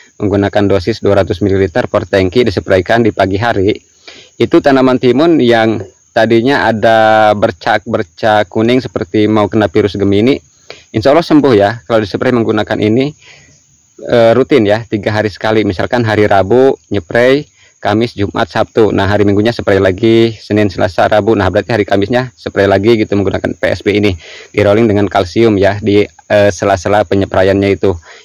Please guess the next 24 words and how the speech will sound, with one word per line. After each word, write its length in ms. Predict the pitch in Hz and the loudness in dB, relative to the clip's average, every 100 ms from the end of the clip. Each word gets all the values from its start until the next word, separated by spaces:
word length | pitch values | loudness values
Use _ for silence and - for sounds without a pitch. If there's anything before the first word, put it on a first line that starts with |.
| _ | _
Insya 240 | 92 - | -8 -2
Allah, 240 | 98 123 147 - _ _ _ _ - | 2 2 0 -8 _ _ _ _ -10
eh, 640 | 120 113 113 113 113 113 117 98 - _ _ _ | -2 2 4 4 4 2 -2 -10 -20 _ _ _
daun 320 | 131 117 120 | -2 0 0
timun 240 | 120 123 175 | 0 0 0
yang 160 | 123 | 0
tadinya 320 | 113 107 110 | 0 0 2
mau 160 | 110 107 | 2 2
menguning, 480 | 107 113 107 113 170 | 2 0 0 0 0
yang 240 | 147 113 | 0 0
mau 160 | 104 101 | 0 0
kena 320 | 110 104 98 | -2 -2 -2
virus 240 | 104 98 | -2 -2
Gemini, 400 | 95 101 117 135 - _ - - _ _ - | -2 0 0 0 -4 _ -20 -20 _ _ -8
itu 240 | 107 127 | -4 0
bisa 400 | 104 92 104 101 | 0 0 0 0
sembuh 480 | 101 107 107 113 101 | 0 -2 0 0 0
dan 160 | 104 98 | -2 0
tidak 240 | 107 - | -2 -2
menular 400 | 98 98 104 110 | -2 0 0 0
ke 240 | 110 110 | 0 -2
tanaman 400 | 110 98 95 98 | -2 -2 0 0
yang 160 | 95 92 | 0 0
lainnya. 320 | 95 95 98 | 0 0 -2